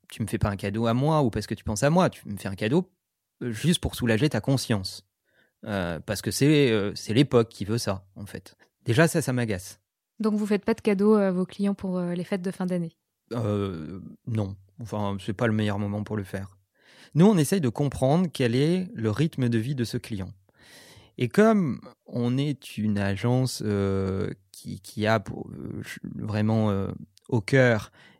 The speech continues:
Speaker 1: les questions expérientielles, on l'entend discuter ensemble, c'est, c'est vraiment ce qui nous caractérise. On essaye de, de dire à nos clients, euh, où est l'expérience unique de ta marque, comment tu vas la faire vivre, et cetera, et cetera. Mais on essaye de le faire pour, euh, pour nous-mêmes aussi. Donc, euh,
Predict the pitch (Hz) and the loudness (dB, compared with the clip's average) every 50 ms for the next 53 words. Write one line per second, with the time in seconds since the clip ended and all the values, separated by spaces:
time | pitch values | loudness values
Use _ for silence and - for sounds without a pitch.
0 | _ - 110 107 - 113 98 - - 135 120 - _ _ - 131 117 - - - | _ -6 -4 -2 -2 -2 -4 -2 -2 -4 -4 -4 _ _ -2 -2 -2 -2 -2 -2
1 | 135 120 107 110 104 104 - - 175 196 214 202 135 104 - _ _ - - - | 0 2 2 2 0 0 0 2 2 2 2 2 0 -4 -6 _ _ -18 -14 -12
2 | - - - - 101 92 92 98 95 95 - 113 110 107 104 101 92 - - 92 | -12 -10 -8 -8 -6 -6 -4 -4 -4 -2 0 0 0 0 0 -4 -6 -8 -10 -12
3 | - - 85 90 101 - 139 135 135 135 123 - - - - - - 92 98 98 | -10 -8 -8 -8 -6 -2 0 0 0 0 0 -4 -8 -10 -12 -10 -10 -8 -6 -4
4 | 98 101 107 101 - - - - - 98 92 95 95 92 95 - 107 95 95 95 | -4 -4 -4 -6 -8 -12 -12 -8 -6 -4 -4 -4 -6 -8 -8 -8 -6 -6 -6 -6
5 | - - 117 127 160 170 123 98 - - - - - - - _ _ - - 101 | -4 -4 0 0 2 0 0 -2 -6 -14 -20 -20 -20 -20 -20 _ _ -14 -10 -8
6 | 104 104 101 - - 120 117 117 104 107 104 101 101 101 98 104 101 95 98 107 | -8 -8 -8 -6 -4 -4 -4 -4 -4 -4 -4 -4 -4 -4 -4 -6 -6 -6 -4 -4
7 | 104 98 98 101 98 - - 107 107 120 123 123 120 113 98 - _ _ _ _ | -2 -2 -2 -4 -6 -8 -6 -4 -2 0 0 0 0 -2 -4 -8 _ _ _ _
8 | _ _ _ _ _ 143 139 139 139 143 139 135 123 - - - 123 117 113 117 | _ _ _ _ _ 2 6 6 8 8 8 6 4 2 0 0 2 2 4 4
9 | 113 - - - 117 120 127 123 104 98 107 98 - 117 117 127 143 156 170 165 | 2 2 0 0 2 2 2 2 2 0 -2 0 0 0 0 2 2 2 2 2
10 | 127 - - - - - 131 127 127 117 - - 101 110 107 107 104 - - 110 | 0 -4 -10 -6 -2 0 2 2 2 0 -2 -2 -2 -2 0 0 -2 -2 -4 -4
11 | 98 101 95 120 143 151 151 151 135 135 117 104 - 107 - 98 95 92 - - | -4 -2 -2 -2 -2 0 0 0 0 0 -2 -4 -6 -6 -6 -6 -8 -8 -8 -6
12 | - 135 175 196 147 113 104 101 101 92 107 147 143 113 107 98 - - 127 120 | -4 -4 -4 -2 -2 -2 -2 -2 -2 -2 -2 -2 -2 -2 -4 -4 -4 -6 -6 -6
13 | - - - - 101 98 - 101 95 92 92 85 - - 92 92 95 98 101 117 | -8 -10 -12 -12 -10 -8 -6 -6 -4 -4 -6 -6 -8 -8 -6 -6 -4 -4 -2 -2
14 | 120 127 127 123 - - 113 110 107 104 98 98 95 - 98 92 90 | -2 -2 -4 -6 -8 -8 -8 -6 -6 -6 -8 -8 -8 -6 -6 -6 -6